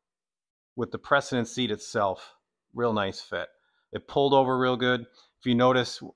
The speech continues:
I had to take apart one side, pull it back a little bit further and restaple it. And then with our covering, it's all hidden behind everything.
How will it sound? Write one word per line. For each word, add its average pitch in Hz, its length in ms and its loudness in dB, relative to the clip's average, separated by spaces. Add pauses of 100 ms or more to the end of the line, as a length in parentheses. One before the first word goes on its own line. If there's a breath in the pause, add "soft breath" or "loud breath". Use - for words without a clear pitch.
I 104 320 0
had 117 180 -2
to 98 180 -4 (280 soft breath)
take 143 180 -4
apart 123 320 2
one 123 220 2
side, 117 480 0 (720)
pull 139 220 4
it 123 100 -2
back 113 260 2
a 113 60 -4
little 113 200 0
bit 107 160 -4
further 104 400 -2
and 98 100 -4
restaple 113 600 -4
it. - 80 -2 (760)
And 107 200 -4
then 107 360 -4
with 110 160 -6
our 107 140 2
covering, 104 600 -2 (960)
it's - 180 -8
all 98 200 2
hidden 95 420 -6 (340)
behind 92 300 -12
everything. 87 380 -12